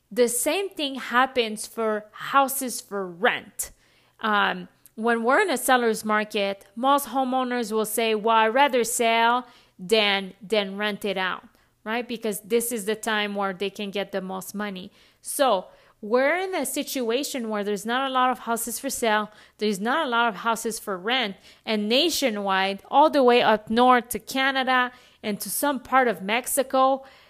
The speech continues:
we're seeing the prices are, keep increasing. In the past twe-,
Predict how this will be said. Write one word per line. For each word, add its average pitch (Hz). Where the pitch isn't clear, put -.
we're 311
seeing 285
the 220
prices 233
are, 214
keep 330
increasing. 214
In 233
the 233
past 294
twe-, 320